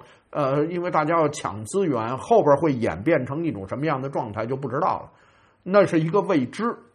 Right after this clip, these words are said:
那不知道会不会，我就炸烂伊朗，你把我都给炸烂了就完了呗。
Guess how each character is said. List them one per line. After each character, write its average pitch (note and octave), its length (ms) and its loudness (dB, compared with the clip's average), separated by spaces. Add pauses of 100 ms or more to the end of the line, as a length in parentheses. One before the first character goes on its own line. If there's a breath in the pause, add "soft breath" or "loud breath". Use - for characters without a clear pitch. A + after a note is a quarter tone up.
(340)
那 C3 320 -2
不 B2 160 -4
知 A2 100 -2
道 A#2+ 180 4
会 B2 200 0
不 G2+ 100 -8
会， A#2+ 200 2
我 E3+ 120 -6
就 F#4 140 0
炸 D#4 180 0
烂 F#3+ 220 0
伊 F#3+ 100 -2
朗， D3+ 220 0
你 D3+ 100 -4
把 D3 160 2
我 C3+ 160 2
都 C#3 140 -4
给 A#2 120 -4
炸 A#2+ 180 0
烂 B2 200 -2
了 G#2 80 -8
就 A2+ 80 -6
完 F#2+ 180 -6
了 C#3+ 120 -6
呗。 D#3 120 -8